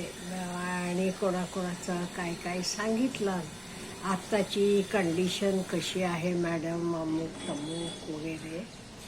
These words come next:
सांगत होती. तर मला ती अशी खूप, अ, दुःखी असल्यासारखं वाटलं. म्हणजे एवढं शिकून काय उपयोग,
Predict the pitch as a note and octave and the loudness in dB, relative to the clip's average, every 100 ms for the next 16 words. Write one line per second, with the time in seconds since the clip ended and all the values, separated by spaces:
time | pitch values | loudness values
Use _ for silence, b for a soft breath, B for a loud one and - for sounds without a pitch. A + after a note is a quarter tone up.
0 | - - - - D#4 C#4 A3+ G3 F#3 D#3+ | -14 -10 0 6 8 8 8 6 2 -2
1 | E3 D#3 - - - - G#3 A#3+ B3+ B3+ | -2 -2 -4 -12 -12 -10 -2 0 4 6
2 | B3+ C4+ C4 - C#4+ C4+ C4+ C#4+ C#4+ C#4 | 6 8 6 6 8 8 8 4 6 6
3 | C4+ - - D4 D4 C#4+ C4+ B3+ B3 - | 4 -2 6 6 8 10 10 10 8 2
4 | - - - - - - - - - - | -6 -10 -12 -10 -6 -6 -6 -10 -6 2
5 | C4 - - D#4 C#4 - - B3 A#3 A#3+ | 4 4 8 10 10 10 8 8 8 6
6 | G#3+ - - G#3+ G#3+ - - G3+ F#3 G3 | 2 -2 2 4 4 2 -6 0 4 4
7 | G3 F3+ - - D#3 - - - - - | 4 2 -2 -4 -4 -6 -10 -12 -12 -10
8 | B B B B3 B3+ D4 D#4 D#4 - - | B B B 8 12 12 10 8 0 -10
9 | - C4 D4 D4 D4+ - C4 - C4+ B3+ | -4 4 6 10 8 6 0 2 2 4
10 | D4 D4 C#4+ B3+ - A#3 G#3 G3+ | 8 10 10 8 6 8 10 8